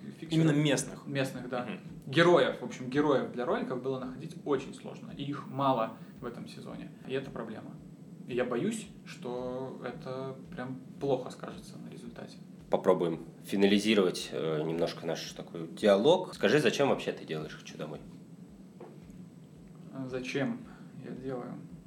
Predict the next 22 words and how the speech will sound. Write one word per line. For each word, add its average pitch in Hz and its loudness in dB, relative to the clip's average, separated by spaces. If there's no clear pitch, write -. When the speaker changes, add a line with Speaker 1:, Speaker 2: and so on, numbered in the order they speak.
Speaker 3:
Деньги 139 6
или 160 -4
Speaker 1:
Ты 170 0
Speaker 3:
личные 135 2
Speaker 1:
понимаешь, 190 6
Speaker 3:
цели? 165 0
Speaker 1:
э, 151 6
наверное, 151 4
если 151 -2
бы 139 0
я 156 6
задавал 143 4
себе 139 -2
вопрос, 151 2
э, 139 -6
зачем 135 -2
я 123 2
это 123 -4
делаю, 165 0
то 143 2
это 160 2
бы 147 2